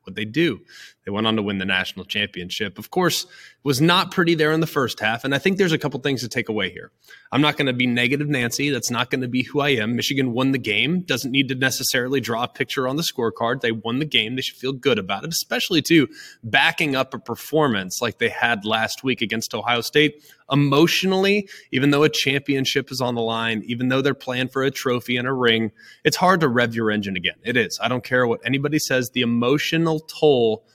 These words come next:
that the Ohio State game likely had on Michigan, I think did have somewhat of an effect on them, at least early in the game.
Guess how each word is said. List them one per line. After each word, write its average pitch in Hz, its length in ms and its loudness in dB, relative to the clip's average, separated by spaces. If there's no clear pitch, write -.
that 113 120 -6
the 117 100 0
Ohio 123 280 0
State 127 320 -4
game 123 240 -2
likely 120 360 -2
had 127 560 0
on 131 220 2
Michigan, 120 500 0
I - 60 -4
think 151 240 2
did 147 200 4
have 131 340 0
somewhat 147 460 0
of 131 80 -2
an 131 100 -2
effect 123 380 -2
on 117 140 -2
them, 113 160 -2
at - 100 -12
least 117 300 -4
early 117 300 6
in 110 100 2
the 107 80 0
game. 104 280 2